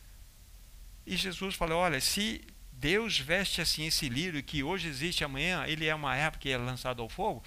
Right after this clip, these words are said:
quanto mais vocês, homens de pequena fé, vivam com propósito, não em busca de necessidades."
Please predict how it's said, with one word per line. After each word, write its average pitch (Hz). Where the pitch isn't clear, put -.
quanto 240
mais 196
vocês, 165
homens 156
de 139
pequena 123
fé, 143
vivam 190
com 170
propósito, 139
não 196
em 175
busca 147
de 131
necessidades." 117